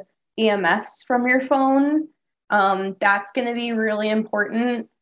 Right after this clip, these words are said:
And if you wanted to do that, like, later in the day, because blue light is very disruptive to our circadian rhythms, that would be my suggestion.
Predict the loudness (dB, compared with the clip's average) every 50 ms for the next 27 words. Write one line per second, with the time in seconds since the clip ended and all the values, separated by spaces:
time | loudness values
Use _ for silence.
0 | _ _ _ _ _ _ 0 2 2 2 2 0 0 -2 -2 -4 -4 -6 -6 -4
1 | -2 -2 0 0 0 0 -2 -4 -4 -4 0 0 2 2 2 0 -2 -4 -6 -6
2 | -4 -2 0 0 0 -2 -2 -2 -4 -4 -4 -6 -4 -2 0 0 0 2 2 2
3 | 2 2 0 0 0 0 2 2 2 2 2 0 0 -2 -4 -2 -4 -4 -4 -4
4 | -6 -4 -2 0 2 2 2 4 2 2 2 0 -2 -2 -4 -8 -6 -2 0 0
5 | 2 2 2 0 0 -2 -4 -4 -2 -2 -4 -4 -2 -2 0 2 2 0 -2 -4
6 | -2 0 0 0 0 -2 -4 -6 -6 -4 -4 -4 -2 -2 0 0 0 0 0 0
7 | 0 2 2 2 2 4 4 2 2 0 -2 -2 0 0 2 2 2 0 -2 -4
8 | -4 -4 -4 -4 -4 -4 -4 -4 -2 -2 -2 -4 -4 -6 -6 -4 -2 -2 -2 -2
9 | -4 -8 -6 -4 -4 -2 -2 0 0 2 2 0 -2 -4